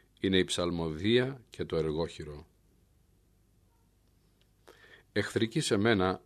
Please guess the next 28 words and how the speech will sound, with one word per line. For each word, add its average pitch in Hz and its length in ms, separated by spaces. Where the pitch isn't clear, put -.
είναι 110 220
και 98 140
η 85 60
σκέψη - 440
του 80 100
θανάτου, 78 640
αλλά 82 180
εκείνη 90 480
που 85 120
με 85 80
θανατώνει 85 540
τελείως 85 600
είναι 90 260
η 82 80
προσευχή, 80 800
ενωμένη 82 560
βέβαια 80 540
με 85 120
την 82 180
ελπίδα, 80 640
με 90 80
τη 78 200
βέβαιη 92 460
ελπίδα 82 360
των 85 180
μελών 87 300
των 85 140
αγαθών. 80 540